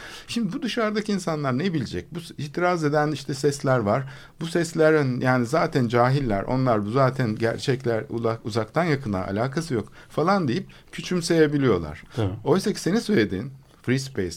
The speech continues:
Speaker 1: kavramındaki katılım meselesi sadece işte insanların görüşünü almaktan ibaret değil.
Speaker 2: Değil.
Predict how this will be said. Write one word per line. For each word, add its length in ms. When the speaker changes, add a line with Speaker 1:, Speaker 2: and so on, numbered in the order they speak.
Speaker 1:
kavramındaki 760
katılım 520
meselesi 580
sadece 720
işte 220
insanların 540
görüşünü 380
almaktan 640
ibaret 580
değil. 120
Speaker 2:
Değil. 180